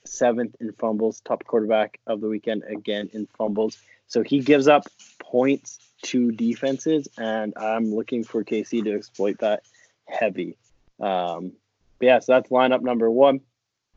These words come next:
my main lineup. I'll go through my other two a little bit quicker since they are kind of a little bit more interesting and fun ones. Um, so my secondary lineup, this one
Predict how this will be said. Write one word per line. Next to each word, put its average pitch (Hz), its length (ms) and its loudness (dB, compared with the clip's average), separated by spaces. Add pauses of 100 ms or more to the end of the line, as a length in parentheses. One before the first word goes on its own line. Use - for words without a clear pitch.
(340)
my 127 100 0
main 123 220 0
lineup. 123 340 0
I'll 120 80 0
go 135 120 4
through 139 140 -2
my 139 100 8
other 139 160 6
two 139 280 -2
a 131 40 2
little 127 180 2
bit 120 100 -8
quicker 127 380 -4
since 113 240 -14
they 113 240 -2 (380)
are 120 100 -4
kind 117 220 -4
of 110 80 -6
a 113 40 -6
little 117 200 0
bit 110 100 -4
more 113 160 -4
interesting 113 500 -4
and 98 120 -10 (200)
fun 139 280 6
ones. 139 340 2 (540)
Um, 113 540 4
so 135 220 0
my 127 80 -2
secondary 135 460 2
lineup, 127 920 -4
this 127 160 -8
one 127 180 -4